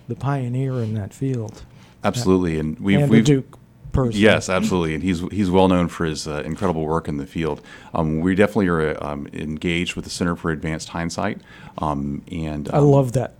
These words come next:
Speaker 2: yes, it's a
Speaker 1: title
Speaker 2: great,
Speaker 1: when
Speaker 2: it's a
Speaker 1: you
Speaker 2: great
Speaker 1: came up
Speaker 2: title,
Speaker 1: with
Speaker 2: right?
Speaker 1: it. <laughs>
Speaker 2: Um, and, uh, and he's done tremendous work, um, disentangling or, or, or understanding some of the basic phenomena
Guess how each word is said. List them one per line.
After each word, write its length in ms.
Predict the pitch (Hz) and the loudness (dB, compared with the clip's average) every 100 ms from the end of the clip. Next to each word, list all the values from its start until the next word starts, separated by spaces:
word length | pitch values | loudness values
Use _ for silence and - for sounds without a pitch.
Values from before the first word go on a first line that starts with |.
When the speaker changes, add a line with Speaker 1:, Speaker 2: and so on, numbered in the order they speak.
| - | -6
Speaker 2:
yes, 180 | 101 95 | 2 4
it's 60 | 143 | 6
a 40 | |
Speaker 1:
title 140 | 139 95 | 4 6
Speaker 2:
great, 200 | 107 107 | 6 6
Speaker 1:
when 60 | |
Speaker 2:
it's 100 | 107 | 4
a 40 | 117 | 6
Speaker 1:
you 40 | |
Speaker 2:
great 180 | 107 104 | 8 8
Speaker 1:
came 80 | 143 | 8
up 120 | 80 | 6
Speaker 2:
title, 80 | 76 | 6
Speaker 1:
with 80 | 80 | 4
Speaker 2:
right? 240 | 87 - | 2 4
Speaker 1:
it. 180 | 226 - | 2 0
<laughs> 60 | - | -2
Speaker 2:
Um, 520 | 92 78 76 76 76 - | 0 2 0 -2 -6 -4
and, 340 | 90 82 78 | -2 -2 -2
uh, 180 | 78 73 | -2 -2
and 140 | 78 82 | -4 -2
he's 180 | 101 | -4
done 160 | - 92 | 0 0
tremendous 460 | - 92 85 78 82 | 2 2 2 -2 -4
work, 300 | 80 76 - - - _ - - - - | -2 -4 -10 -20 -20 _ -20 -20 -14 -8
um, 220 | 78 73 | -6 -2
disentangling 840 | 95 98 101 - 95 87 85 78 73 | -2 0 0 0 -2 0 0 -2 -4
or, 120 | 73 | -4
or, 200 | 85 78 | -2 -2
or 300 | 82 82 92 | -2 -4 -2
understanding 540 | 98 92 - 90 82 | 0 0 0 -2 -2
some 160 | - 85 | -4 -6
of 60 | |
the 40 | 76 | -6
basic 500 | - 87 80 85 - | -2 -2 -2 -6 -8
phenomena 640 | 80 73 71 71 71 73 | -8 -6 -6 -6 -6 -8